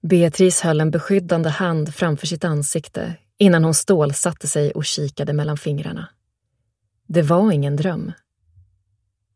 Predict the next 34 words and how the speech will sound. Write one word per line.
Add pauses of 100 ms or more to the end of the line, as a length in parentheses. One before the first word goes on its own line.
(800)
När
hon
mötte
de
blanka,
mörkbruna
ögonen
som
var
inramade
av
fransar
för
tjocka
och
böjda
för
att
tillhöra
en
man, (540)
och
som
sardoniskt
stirrade
tillbaka
på
henne,
stönade
hon
lågt, (400)
knep
ihop
ögonen